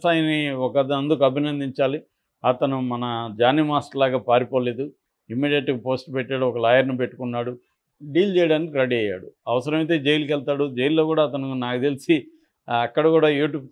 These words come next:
చ-, వీడియో తీసి పెట్టేసినా పెట్టేస్తాడు. అక్కడ ఎవరికో జైలర్లకి ఇతను డబ్బులు ఇచ్చి దాన్ని కూడా పెట్టినా పెడతాడు. అంటే తనకి కొంత, ఆ, స్మార్ట్ అనేది మనకు అర్థమవుతుంది.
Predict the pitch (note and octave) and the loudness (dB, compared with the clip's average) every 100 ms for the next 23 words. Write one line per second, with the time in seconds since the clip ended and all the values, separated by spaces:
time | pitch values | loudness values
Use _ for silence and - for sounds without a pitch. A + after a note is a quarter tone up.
0 | D3 C#3 C3 B2+ A#2+ C3 C#3+ D3 C3+ - | 0 2 2 2 2 2 2 2 0 -6
1 | C#3 A#2+ C#3 C3+ C#3+ B2 A2+ G#2+ - G2+ | -6 -2 -2 -2 -6 -4 -2 -4 -6 -6
2 | G2 A#2+ C3+ C#3+ C#3 C#3 C3 C3+ C#3+ C#3+ | -4 -4 -2 -2 0 -2 0 2 2 0
3 | C3+ B2 B2 B2 A2+ A2 B2 C3+ C3+ - | -2 -6 -8 -8 -8 -4 -2 -2 -4 -6
4 | B2+ - _ _ - _ - B2+ E3 E3+ | -10 -10 _ _ -20 _ -6 0 2 4
5 | F3 D3+ D3+ D3 D#3 C3+ A#2+ G#2+ F#2+ G2+ | 2 2 0 -2 -2 0 0 -4 -6 -6
6 | C3 D3+ F3+ F3 C#3+ D3 - - C3+ C3+ | -2 2 2 4 2 0 -6 -6 -2 4
7 | C#3 B2 A2+ - _ _ - A#2 A2+ G#2+ | 6 6 4 -6 _ _ -10 -6 -2 -2
8 | G2+ G2 G2 - _ _ _ - - _ | -2 -4 -8 -12 _ _ _ -20 -20 _
9 | _ D#2 E2 _ - - B2+ D3+ E3+ E3 | _ -20 -20 _ -20 -14 2 4 4 4
10 | E3 E3 E3 C#3+ C3 B2+ A#2+ C#3+ C3+ A#2+ | 4 4 2 -2 0 0 0 -2 -4 -4
11 | A#2+ D#3 | -6 -6